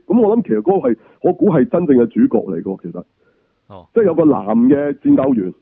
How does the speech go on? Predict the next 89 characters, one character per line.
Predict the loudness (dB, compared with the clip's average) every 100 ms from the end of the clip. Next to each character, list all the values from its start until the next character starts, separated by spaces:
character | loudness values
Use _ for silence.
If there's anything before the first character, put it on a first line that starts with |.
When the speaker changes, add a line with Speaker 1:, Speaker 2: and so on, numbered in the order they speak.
| _ -2
Speaker 1:
佢， | 0
佢 | 0
就 | 0 0
唔 | 2 0
戴 | 0 0
面 | 4 4
具， | 4
唔 | 2 2 2
戴 | 2
面 | 4 4
具 |
嘅， | 4 0 2
淨 | 2
係 | 0
戴 | 0 0
個 | 2 2
眼 | 0
罩， | 0 0
好 | 2
明 | 2 4
顯 | 2
同 | 2 0
其 | 0
他 | 0
人 | -2
唔 | -6
同 | -6
啦。 | -4 -4 -8 _ -20
Speaker 2:
嗯。 | -20 -20 -20 -20 -20 -20 -20 _ _ _ _ _ -20 -20 _ -16 -16 _ _ _ _
Speaker 1:
咁 | 0
佢 | 2 4
話 | 2
你 | 0
搞 | -2 -4
唔 | 0
掂 | 0
㗎， | 0 0 -2
嗰 | -2
個 | -2
頭 | -2 -2
都 | 0
冇 | 0
戴 | 0 0
面 | 2
具 | 2
嘅， | 2 2
咁 | 2
就 | 0
係， | 0 0
即 |
係 | 0
總 | 2
之 | 4
嗰 | 4
啲 |
有 | 2 0
阿 | -4
媽 | -4 -4
生 | -4
嗰 | 0 2
啲 | 2
人 | 0
就 | -4
唔 | -6 -6
使 | -2 -2
戴 | -2 -2
面 | -4 -4
罩 | -6
嘅， | -4 -6
Speaker 2:
係。 |
Speaker 1:
唔 | -4
知 | -4
點 |
解 | -4 -6
嚇， | -8
淨 | -2 -2
係 | -2
戴 | -6 -8
個 | -8
夜 | -10 -14 _ -8 -6
視 | -6
鏡 | -4 -4
嘅 | -4
啫， | -6 -8
其 | -10
他 | -8 -8
啲 | -4
就 | 0
冇 | 2